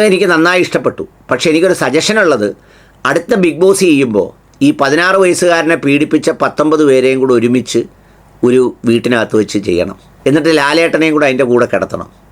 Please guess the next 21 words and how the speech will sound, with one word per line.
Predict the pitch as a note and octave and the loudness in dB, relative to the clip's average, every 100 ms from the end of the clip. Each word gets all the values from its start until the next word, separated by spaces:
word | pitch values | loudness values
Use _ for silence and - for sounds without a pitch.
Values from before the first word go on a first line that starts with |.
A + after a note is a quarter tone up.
| - - - C3+ | -20 -20 -8 -2
എന്നിട്ട് | E3+ D#3+ | 0 2
എല്ലാ | D#3 E3+ F#3+ | 2 2 2
ദിവസവും | E3 D3 D#3+ D3 | 0 2 2 2
ഉള്ള | C#3+ | 2
വിശേഷങ്ങൾ | C3 - C#3+ D3+ C#3 C#3 | 0 0 -2 -2 -2 0
അങ്ങോട്ടും | A#2+ B2 B2 | 0 0 0
ഇങ്ങോട്ടും | A#2+ A2+ | 0 0
പറയണം. | G#2+ G#2 G#2+ | 0 -2 0
കാരണം | A#2+ C3 C#3 - - - - - | -2 -2 -4 -8 -20 -20 -14 -2
ഈ | A#2 C#3 C3 | 0 2 0
പതിനാറുകാരനെ | A#2+ D3 E3+ F3+ F3+ E3+ F3+ F3+ | 0 0 2 2 2 0 0 0
കണ്ട് | E3 E3 | 0 2
വിടാത്ത | D#3 D3+ D#3+ - E3 D#3+ - - | 2 2 -2 -2 -2 -2 -6 -8
ഇത്രയും | C#3+ D#3+ D#3 E3 | -4 0 2 2
പേരാണെങ്കിൽ | D3+ D3+ C#3+ C#3+ C#3+ A2+ - _ _ _ _ _ A#2+ | 2 2 2 0 0 -2 -4 _ _ _ _ _ -2
അതിനകത്ത് | C#3 C#3 C3 C#3+ E3 | 0 0 0 -2 0
കിടന്ന് | D3 C#3+ E3+ | 0 2 0
തന്നെ | E3+ D#3+ | 2 2
അങ്ങോട്ടും | D3+ D3+ D#3 | 2 2 2
ഇങ്ങോട്ടും | C#3+ D3 D3+ C#3+ | 2 2 2 2
എല്ലാം | C3+ C#3+ C#3+ | 2 0 -4